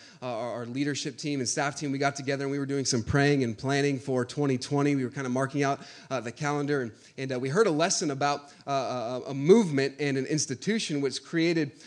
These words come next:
uh, this conversation, uh, that was very healthy for us about the difference between a movement and an institution. I wanna give you a couple of these,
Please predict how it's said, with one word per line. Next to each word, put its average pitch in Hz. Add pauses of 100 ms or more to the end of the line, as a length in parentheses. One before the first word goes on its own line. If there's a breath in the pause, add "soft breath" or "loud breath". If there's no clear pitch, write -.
(120)
uh, 139
this 131
conversation, 156 (280 loud breath)
uh, 135
that 135
was 135
very 151
healthy 160
for 131
us 143
about 139
the 139
difference 160
between 139
a 120
movement 151
and 139
an 143
institution. 135
I 135
wanna 196
give 156
you 147
a 131
couple 147
of 131
these, 131